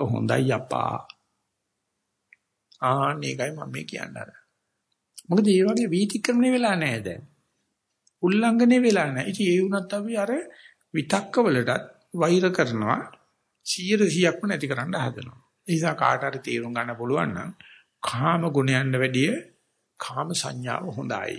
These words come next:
කාම සංඥාව තමයි කම්-, මේ කාම විතක්ක කියලා කියන්නේ. දැන් අපි කාමයේ නෙවෙයි ඉන්නේ.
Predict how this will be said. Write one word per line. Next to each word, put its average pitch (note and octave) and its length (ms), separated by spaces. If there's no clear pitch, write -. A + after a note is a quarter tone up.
කාම - 280
සංඥාව B2 420
තමයි A#2+ 240
කම්-, C3+ 260
මේ B2+ 160
කාම A#2+ 340
විතක්ක A#2+ 420
කියලා C3+ 280
කියන්නේ. - 380
දැන් G3+ 280
අපි A3 160
කාමයේ G#3+ 420
නෙවෙයි F#3 260
ඉන්නේ. E2+ 240